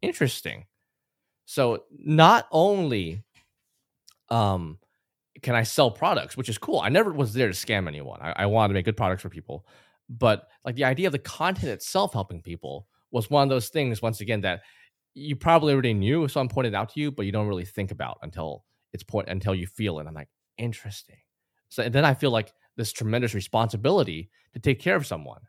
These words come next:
right? Like, I think healthy humans, when someone puts their trust in you, you want to continue to earn that trust, you know, wi-, um, within reason. You know, it's not a complete stranger, you know, trusting you with their lives. You know, when someone puts their trust in you, uh, and especially in this context,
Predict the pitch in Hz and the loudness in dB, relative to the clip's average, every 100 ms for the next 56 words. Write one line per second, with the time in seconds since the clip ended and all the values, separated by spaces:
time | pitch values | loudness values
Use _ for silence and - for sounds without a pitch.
0 | _ - 98 92 107 104 113 123 156 131 | _ -4 -2 -2 -2 0 0 -2 -4 -4
1 | _ _ - 143 151 143 110 - 165 113 | _ _ -2 2 2 2 -4 2 2 2
2 | 82 87 - - 110 104 151 139 110 127 | -2 -8 -16 -12 -4 0 2 2 0 -4
3 | - 101 85 - 185 - 87 78 76 69 | -2 -4 -4 -2 -2 -2 -10 -8 -10 -12
4 | - _ _ - 113 117 123 120 - 95 | -16 _ _ -4 -2 2 0 0 -6 -8
5 | - 113 101 - - 90 80 67 - - | -6 -6 -4 -6 -4 -4 -4 -8 -12 -14
6 | - - - - _ - 143 165 151 175 | -12 -12 -18 -20 _ -18 -6 -4 -2 -2
7 | 151 151 135 - 143 139 135 123 101 92 | 4 8 8 6 4 8 8 8 8 2
8 | - - 185 170 110 85 76 55 71 85 | -6 -4 2 2 2 -4 -8 -12 -8 -8
9 | 85 95 85 95 107 92 - 90 85 82 | -4 -4 -4 -6 -8 -8 -6 -6 -6 -6
10 | 80 78 82 - 92 92 82 78 78 78 | -6 -6 -10 -6 -6 -4 -6 -6 -6 -2
11 | 78 65 69 - - 165 127 110 107 147 | -2 -2 -6 -10 -18 -12 -2 0 0 2
12 | 127 131 107 156 151 117 92 80 80 - | 2 0 -4 0 0 0 -4 -4 -6 -10
13 | _ _ _ _ _ 95 90 90 98 131 | _ _ _ _ _ 0 2 2 2 2
14 | 117 110 107 92 76 - 67 - - | 2 0 0 -2 -4 -6 -10 -10 -12